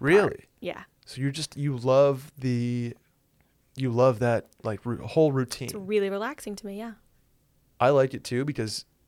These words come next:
Speaker 1: how long does it take you? Like two, two hours?
Speaker 2: Depends, but probably
Speaker 1: Like a
Speaker 2: two.
Speaker 1: full two hours?
Speaker 2: Yeah.
Speaker 1: Yeah. So I know I have, like, two hours to look at maps.
Speaker 2: Yeah. <laughs> It's perfect.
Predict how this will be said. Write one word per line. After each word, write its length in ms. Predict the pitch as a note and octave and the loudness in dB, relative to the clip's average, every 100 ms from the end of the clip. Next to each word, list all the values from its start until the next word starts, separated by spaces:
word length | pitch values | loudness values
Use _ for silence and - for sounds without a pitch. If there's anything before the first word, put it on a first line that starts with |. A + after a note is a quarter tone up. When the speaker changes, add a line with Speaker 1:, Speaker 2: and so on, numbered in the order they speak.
| _ - G#2 | _ -20 -8
Speaker 1:
how 140 | A#2+ | -4
long 100 | A#2 | -4
does 60 | G#2 | -4
it 80 | G#2 | -8
take 200 | A2 - | -12 -10
you? 80 | |
Like 140 | E2+ F2+ | -12 -12
two, 320 | - A2 A2+ | -10 -10 -10
two 200 | A#2 A2 | -10 -6
hours? 340 | A2 A#2+ C#3 - | -4 -4 -6 -10
Speaker 2:
Depends, 560 | C4 - D4 C4+ - - - | -10 -4 -2 -2 -6 -14 -12
but 160 | - - | -10 -8
probably 200 | A3+ G3+ | -8 -4
Speaker 1:
Like 120 | - | -4
a 40 | - | -4
Speaker 2:
two. 60 | |
Speaker 1:
full 300 | G#3+ - C#3+ | -4 4 6
two 240 | C#3+ D#3+ B2+ | 6 4 4
hours? 340 | A#2+ B2+ C3+ | 4 2 0
Speaker 2:
Yeah. 100 | A3 | -2
Speaker 1:
Yeah. 140 | - - _ _ _ _ | -4 -6 _ _ _ _
So 140 | - | -4
I 80 | B2 | -2
know 140 | C3+ B2 | 2 4
I 140 | B2 | 4
have, 280 | A#2 A2+ A2+ | 4 0 -2
like, 220 | G#2+ G#2 | -6 -8
two 160 | - B2 | -6 -4
hours 180 | G#2+ F#2+ | -2 -4
to 80 | - | -8
look 100 | A2+ | -10
at 80 | - | -8
maps. 360 | G#2 - - | -8 -8 -8
Speaker 2:
Yeah. 260 | - B3+ - - | -2 -2 -2 2
<laughs> 380 | F4+ - - E4+ - C#4 - - _ _ - - | 2 2 0 0 -2 -8 -8 -20 _ _ -14 -14
It's 140 | - | -12
perfect. 600 | - A3 G3+ - - - | 0 0 0 -2 -4 -4